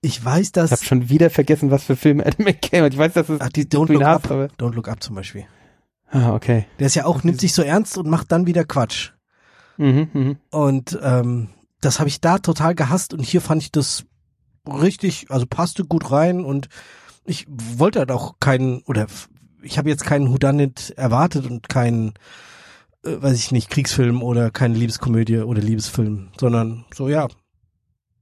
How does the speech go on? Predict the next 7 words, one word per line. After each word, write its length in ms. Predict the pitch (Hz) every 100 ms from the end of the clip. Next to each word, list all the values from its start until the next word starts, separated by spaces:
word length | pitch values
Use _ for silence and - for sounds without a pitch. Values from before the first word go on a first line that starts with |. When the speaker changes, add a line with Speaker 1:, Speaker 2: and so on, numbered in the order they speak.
| _ _
Speaker 1:
mach 220 | 135 160 131
halt. 260 | 98 - _ _ _ _ _ _ _ - - _ _ _ _ _ _ _ _ _
Und, 380 | 107 98 95 -
äh, 40 | - _ _ _ -
ja, 120 | 123 214 _
ich 160 | - -
hatte, 120 | -